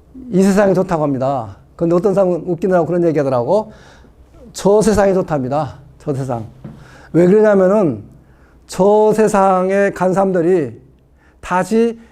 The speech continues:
이 세상에 안 온답니다. 왜 그러냐면은 저 세상이 좋기 때문에. 예? 저 세상이 좋기 때문에 이 세상에 안 온다. 뭐 그런 말도 있습니다. 자, 우리가 사는 이 세상,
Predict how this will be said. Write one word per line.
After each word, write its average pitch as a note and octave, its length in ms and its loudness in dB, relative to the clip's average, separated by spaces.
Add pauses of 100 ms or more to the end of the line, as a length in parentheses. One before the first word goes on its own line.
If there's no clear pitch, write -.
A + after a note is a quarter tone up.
(140)
이 G3 300 2
세상에 F3+ 460 -2
안 D#3+ 160 0
온답니다. D3 580 -4 (340)
왜 F3+ 120 -2
그러냐면은 G#3 580 0 (440)
저 F#3+ 200 0
세상이 F#3 300 0
좋기 F#3+ 220 0
때문에. C#3+ 460 -4 (400)
예? A3 120 -18 (240)
저 F3 140 -2
세상이 E3+ 260 0
좋기 E3 200 -4
때문에 F#3+ 460 0 (460)
이 E3 140 -2
세상에 D#3 340 -2
안 D3 160 0
온다. C3+ 640 0
뭐 B2+ 140 -10
그런 D#3+ 180 -2
말도 C#3+ 200 0
있습니다. D3 520 -2 (200)
자, C#3 280 2
우리가 F3 400 0 (280)
사는 F3 400 -2
이 F3 200 2
세상, E3+ 680 -4